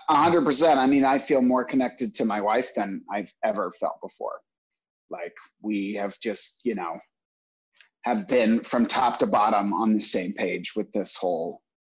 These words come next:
thing, you know, and, um, just on all the fronts, you know, she, she was like, we were driving across the country and she read an article, and this was, like, March the second or third,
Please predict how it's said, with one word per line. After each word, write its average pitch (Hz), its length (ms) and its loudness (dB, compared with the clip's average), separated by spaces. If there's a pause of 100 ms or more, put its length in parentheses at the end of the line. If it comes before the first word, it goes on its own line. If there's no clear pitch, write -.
(600)
thing, 98 440 -2 (220)
you 104 160 0
know, 95 440 0
and, 95 480 -4
um, 87 460 -2 (840)
just 127 220 0
on 170 240 6 (140)
all 135 200 4
the 160 60 4
fronts, - 800 0
you 117 100 0
know, 117 240 4
she, 143 580 2 (840)
she 131 280 4
was 143 220 2
like, 135 260 4
we 131 140 6
were 135 80 4
driving 123 380 2
across 143 340 0
the 131 80 -8
country 147 540 0
and 117 100 0
she - 160 -4
read 120 220 2
an 123 100 2
article, 120 520 0
and 110 120 -2
this 127 180 -8
was, 107 140 -10
like, 101 180 -8
March 113 360 -4
the 104 100 -10
second - 460 -6
or - 100 -20 (160)
third, 107 380 -4